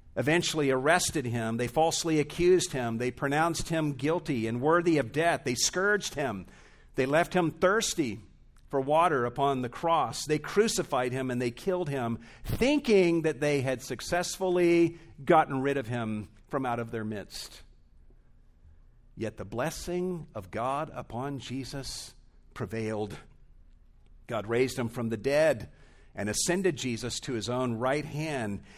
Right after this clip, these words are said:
And ten days after Jesus' ascension, some of the very people who had crucified Jesus and thrust him out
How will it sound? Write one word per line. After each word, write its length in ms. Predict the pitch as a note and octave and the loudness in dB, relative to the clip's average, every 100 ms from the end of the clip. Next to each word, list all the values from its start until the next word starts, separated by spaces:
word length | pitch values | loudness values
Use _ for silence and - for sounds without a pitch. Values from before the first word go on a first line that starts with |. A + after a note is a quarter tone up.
| - | -10
And 280 | - A#2 A#2 | -4 -2 -2
ten 420 | - F#3+ A#3+ B3+ | -2 0 2 0
days 500 | G3+ G3+ F#3+ E3 - | 2 2 2 2 -2
after 460 | C3 C3 C3+ D3+ C3+ | -2 0 0 -4 -4
Jesus' 580 | C#3 C#3 D3+ D3+ C#3 - | -2 0 0 -2 -6 -6
ascension, 920 | B2+ - C#3 D3+ - E3 E3+ D#3+ - - - - - - | -6 -4 -4 -4 -2 -2 -2 -4 -8 -20 -20 -20 -20 -8
some 260 | - E3+ D#3 | 0 4 4
of 100 | D3 | 2
the 100 | C3+ | 0
very 420 | D3 G#3+ C4 C4 | 2 4 4 2
people 560 | - A3+ A3 D3 B2+ | 0 0 2 0 2
who 180 | A#2+ C#3+ | 0 0
had 360 | B2 B2+ A#2 - | 0 0 -2 -10
crucified 760 | - A#3 C4+ - E3+ D3+ B2+ | -6 0 0 2 2 4 2
Jesus 480 | A2+ C3+ C3 C3+ B2+ | 0 -4 -4 -6 -6
and 220 | A#2 A2+ | -6 -6
thrust 340 | - D3+ D#3+ - | -4 -4 -4 -6
him 140 | D#3+ | -4
out 340 | B2+ G#2 - | -2 -4 -6